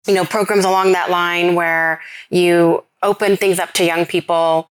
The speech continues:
let them talk about issues that they care about, whether it's local environmental issues or a skate park or whatever it might be,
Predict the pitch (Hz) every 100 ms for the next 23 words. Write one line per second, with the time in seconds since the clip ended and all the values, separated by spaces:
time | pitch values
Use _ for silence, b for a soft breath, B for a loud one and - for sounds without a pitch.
0 | _ 196 190 196 190 175 196 175 165 -
1 | 180 - 339 175 - 170 - 180 170 160
2 | 156 - 165 165 160 156 147 - 156 165
3 | 175 185 170 151 160 214 202 - 190 185
4 | 170 156 131 - 214 - 196 175 165 170
5 | 170 165 160 160 B B 202 214 294 226
6 | 160 151 - 160 151 151